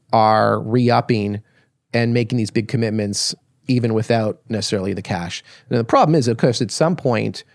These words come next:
certain, certain types of L Ps, um, you know, maybe, I don't know if it's the endowments or the pension funds, but it's, it's, at some point they're going to need to get more distributions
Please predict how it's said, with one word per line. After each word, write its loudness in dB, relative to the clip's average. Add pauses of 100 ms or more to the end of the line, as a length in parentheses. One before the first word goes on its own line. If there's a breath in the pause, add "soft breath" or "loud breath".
(140)
certain, 0
certain 0
types 0
of -2
L 0
Ps, -2 (440 soft breath)
um, -2
you 0
know, 0
maybe, 0
I 0
don't 0
know 0
if -6
it's -10
the -2
endowments -2
or -6
the -8
pension -2
funds, -6
but 0
it's, -4
it's, -2
at 0
some 2
point 0
they're 2
going 0
to -2
need 0 (440 soft breath)
to -2
get 2
more 2
distributions -4